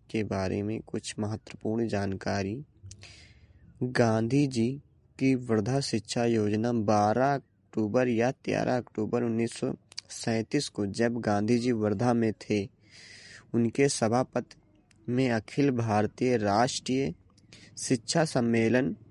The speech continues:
आयोजित हुआ। इसी को वृद्धा शिक्षा सम्मेलन भी कहा जाता है। जाकिर हुसैन समिति ने उन्नीस सौ अड़तीस में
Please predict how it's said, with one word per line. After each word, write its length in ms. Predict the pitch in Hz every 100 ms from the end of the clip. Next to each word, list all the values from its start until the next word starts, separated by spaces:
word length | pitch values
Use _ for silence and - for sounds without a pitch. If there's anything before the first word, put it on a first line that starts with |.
| - - - - -
आयोजित 540 | 117 117 117 113 143 -
हुआ। 540 | - - 107 104 123 - - -
इसी 340 | 117 - -
को 240 | - 135 135
वृद्धा 480 | 113 110 127 147 170 - - - - - -
शिक्षा 680 | - - 110 - 120 135 151 - - - - _ _ _ _ _ -
सम्मेलन 640 | - - 117 113 113 120 127
भी 120 | 120
कहा 320 | - 104 110
जाता 380 | 107 104 - 107
है। 300 | 113 120 - _ - - -
जाकिर 520 | 107 117 117 - 143
हुसैन 480 | 139 120 - 113 127
समिति 480 | 135 107 110 135 135
ने 220 | 113 120 -
उन्नीस 440 | 110 110 113 135 -
सौ 200 | - 131
अड़तीस 560 | - 117 107 135 -
में 220 | 135 131